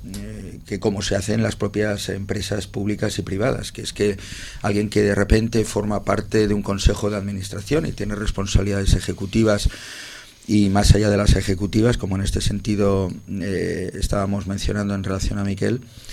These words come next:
al alcalde de Sitges, eh, lo que tendría que hacer es reducir su dedicación como alcalde y delegar parte de su dedicación a un primer teniente o un segundo teniente alcalde.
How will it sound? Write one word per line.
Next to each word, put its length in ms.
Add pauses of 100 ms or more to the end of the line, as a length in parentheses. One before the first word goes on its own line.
(440)
al 140
alcalde 400
de 80
Sitges, 480
eh, 340
lo 160
que 120
tendría 320
que 60
hacer 260
es 360
reducir 520
su 180
dedicación 480
como 220
alcalde 380
y 20
delegar 500
parte 400
de 60
su 160
dedicación 640
a 120
un 160
primer 300
teniente 500
o 60
un 80
segundo 340
teniente 300
alcalde. 480